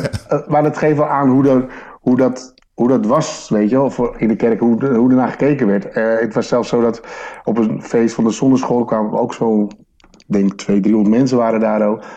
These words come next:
er moest elke zonderschool een toneelstukje doen. Mijn oom en tante waren mijn juffrouw op de zonderschool. En in de Bijbel staat een tekst,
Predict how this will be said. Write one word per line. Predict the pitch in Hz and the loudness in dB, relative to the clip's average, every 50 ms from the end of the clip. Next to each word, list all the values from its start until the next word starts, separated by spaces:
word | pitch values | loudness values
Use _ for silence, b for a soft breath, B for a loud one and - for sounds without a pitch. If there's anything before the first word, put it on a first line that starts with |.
| B B B | B B B
er | - | -2
moest | 110 101 98 | -2 0 0
elke | 110 120 120 - | 0 0 -2 -2
zonderschool | - - 113 107 101 - - 104 | 0 0 2 2 0 0 0 -2
een | 98 | 0
toneelstukje | - 110 101 123 139 127 - - - - 107 | 0 2 2 2 2 0 -2 -2 -4 0 0
doen. | 110 110 113 123 120 - B B B B B B B B B B | 2 2 2 0 -2 -6 B B B B B B B B B B
Mijn | - 113 107 104 - | -4 -4 -4 -2 0
oom | 143 151 147 | 0 2 2
en | 127 107 | 2 2
tante | - 139 123 117 107 113 | 2 0 0 0 0 0
waren | 104 110 107 104 104 104 | 0 2 2 2 0 0
mijn | 104 101 104 | 2 2 2
juffrouw | 107 120 127 127 - 123 104 98 98 | 2 2 0 2 0 0 2 0 0
op | - - 110 - | -2 -4 -12 -6
de | - 113 104 104 101 98 98 95 92 - | -2 -2 0 2 2 2 2 0 -2 -4
zonderschool. | - - 143 151 143 - - - 120 120 123 135 131 B B B B B B B B B B B B B | -4 -2 0 0 0 -2 -2 -2 0 0 0 -2 -6 B B B B B B B B B B B B B
En | - 117 | -4 0
in | 113 | 0
de | 117 113 | 0 2
Bijbel | 104 117 123 131 123 123 120 113 | 2 2 2 2 4 4 2 2
staat | 104 - 120 110 107 - | 0 -2 -2 -2 -2 -4
een | - - | -8 -4
tekst, | - 123 117 117 - - - _ | -2 -2 -2 -2 -6 -16 -20 _